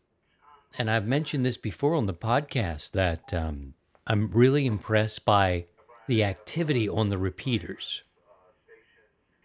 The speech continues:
These ladies and gentlemen are active. They are what you would call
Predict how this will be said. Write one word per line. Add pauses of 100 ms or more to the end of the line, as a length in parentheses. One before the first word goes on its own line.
(800)
These
ladies
and
gentlemen
are (220)
active.
They
are
what
you
would
call